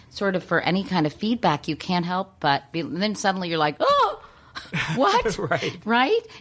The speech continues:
Speaker 1: And it's, and, and so it's very hard
Speaker 2: Yeah.
Speaker 1: to avoid. And, um, and I think, wow, gosh, other people must be dealing with this too. And I'm not the only one, for sure. And I think,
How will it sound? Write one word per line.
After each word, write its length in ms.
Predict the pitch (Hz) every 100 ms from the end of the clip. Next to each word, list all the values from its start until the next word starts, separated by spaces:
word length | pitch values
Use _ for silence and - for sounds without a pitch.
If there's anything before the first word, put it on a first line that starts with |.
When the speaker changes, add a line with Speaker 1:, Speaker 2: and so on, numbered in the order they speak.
| -
Speaker 1:
And 160 | 247
it's, 320 | 254 254 - 254
and, 320 | - 220 214
and 160 | 220 226
so 260 | 240 226
it's 180 | 220 214
very 260 | 214 226 233
hard 240 | 202 196
Speaker 2:
Yeah. 40 | 185
Speaker 1:
to 120 | 180
avoid. 640 | 160 151 185 175 131 117 - -
And, 480 | 165 160 156 156 -
um, 320 | - 160 160 151 - - -
and 140 | 208
I 80 | 226
think, 280 | 226 247 233
wow, 260 | 202 196 165
gosh, 480 | 214 208 175 - - - _ -
other 220 | 202 240
people 600 | 233 - 165 160 151 147 143
must 300 | 147 143 -
be 100 | 143
dealing 320 | 143 139 135
with 160 | 135 135
this 220 | 131 -
too. 400 | - 170 131 127
And 80 | 131
I'm 120 | 156
not 200 | 156 160
the 140 | 151 139
only 220 | 135 135
one, 300 | 147 143 131
for 220 | - 135
sure. 380 | - 170 170 143
And 100 | 139
I 120 | 151
think, 260 | 190 165